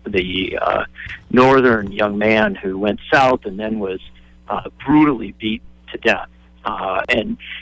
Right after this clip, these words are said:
uh, it, it was, I think, Jet magazine that, that showed the image, uh, printed it, and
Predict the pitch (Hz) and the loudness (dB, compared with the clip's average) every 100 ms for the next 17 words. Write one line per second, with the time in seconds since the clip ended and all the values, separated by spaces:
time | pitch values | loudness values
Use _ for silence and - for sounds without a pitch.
0 | - 117 107 - - 139 139 139 131 - | -2 0 0 -2 0 2 2 2 2 2
1 | - 123 117 - _ 226 277 - - 139 | -4 -2 -2 -4 _ -8 -6 -2 0 0
2 | - 110 107 101 - 92 - - - - | 0 -2 -2 -2 -12 -18 -14 -14 -12 -8
3 | 104 - - 123 113 104 95 107 98 - | -4 0 4 4 4 -2 -4 -4 -6 -6
4 | - - - 98 95 - - 185 165 107 | -6 -6 -4 -2 -2 -4 0 2 2 2
5 | 92 - 123 107 | -4 -2 0 0